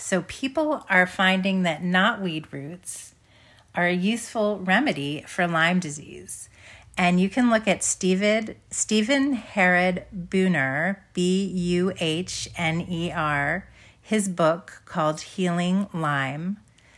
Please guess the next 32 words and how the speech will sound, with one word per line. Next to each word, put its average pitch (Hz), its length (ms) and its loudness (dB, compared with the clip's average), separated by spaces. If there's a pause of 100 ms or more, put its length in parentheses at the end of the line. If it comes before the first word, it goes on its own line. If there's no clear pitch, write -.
(160)
And 185 140 0
he 190 140 2
has 170 260 4
all 175 300 6
the 185 100 0
information 165 560 -2
on 143 160 -2
that. 135 300 -2
He, 185 140 -8
there's 160 280 -4
also, 156 440 0
he 151 160 -6
has 151 180 -4
a 151 80 -4
website. 147 880 -4
And 147 220 -6 (120)
again, 143 300 -4
I'm 147 180 -4
gonna 143 240 -4
link 151 280 -6
to 139 220 -10
all 143 180 -2
of 147 140 -8
this - 200 -10
in 143 100 -8
the 139 80 -6
notes. - 640 -10 (460)
So - 200 0
he 226 160 2
wrote 226 380 4
that 165 220 2
book 143 320 -4